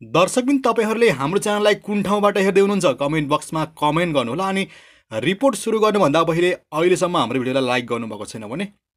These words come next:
प्लिज एक लाइक गर्नुहोला। अनि च्यानलमा नयाँ हुनुहुन्छ भने च्यानललाई सब्स्क्राइब गरी नजिकै रहेको बेल आइकनलाई थिच्न नभुल्नुहोला।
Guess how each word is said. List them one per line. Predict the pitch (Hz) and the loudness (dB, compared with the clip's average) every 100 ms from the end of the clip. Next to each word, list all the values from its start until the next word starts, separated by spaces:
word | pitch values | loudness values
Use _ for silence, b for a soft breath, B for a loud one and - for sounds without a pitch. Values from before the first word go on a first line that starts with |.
| - | -4
प्लिज | 165 - | -4 -2
एक | 120 120 | -6 -6
लाइक | 117 | -6
गर्नुहोला। | 110 113 175 | -4 -4 -4
अनि | 185 180 B _ - | -4 -6 B _ 0
च्यानलमा | 220 247 247 | 0 2 2
नयाँ | 180 165 190 | 4 4 4
हुनुहुन्छ | 170 170 190 | 2 0 0
भने | 175 190 | 0 0
च्यानललाई | 160 151 151 135 | -2 0 0 0
सब्स्क्राइब | 135 - 175 180 | -2 -4 -2 0
गरी | 196 | 0
नजिकै | 156 131 147 160 247 | 2 4 4 2 -2
रहेको | 233 175 156 | -2 -2 -2
बेल | 123 120 | -4 -4
आइकनलाई | 110 113 156 | -4 -6 -6
थिच्न | 190 _ 117 113 | -6 _ -10 -8
नभुल्नुहोला। | 104 107 139 180 | -8 -6 -4 -6